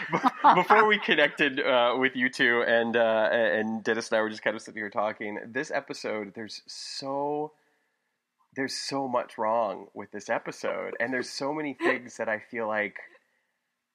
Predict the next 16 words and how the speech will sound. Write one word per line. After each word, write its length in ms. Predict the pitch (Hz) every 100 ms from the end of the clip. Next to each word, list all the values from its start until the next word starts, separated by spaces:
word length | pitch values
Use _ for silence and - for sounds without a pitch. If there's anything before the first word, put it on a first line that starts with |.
| -
<sighs> 1300 | - - - - - _ _ _ _ _ _ _ -
I 120 | 123 139
can't 260 | - 170
remember, 240 | 147 135 131
what 100 | 165
was 120 | 156
the 60 |
word 200 | 123 123
I 40 | 127
used 360 | 110 113 113 117
earlier? 420 | 127 127 131 127
Do 60 | -
you 80 | 110
remember, 280 | 120 117 120
Dennis? 340 | - 113 117 - -
Like, 200 | 120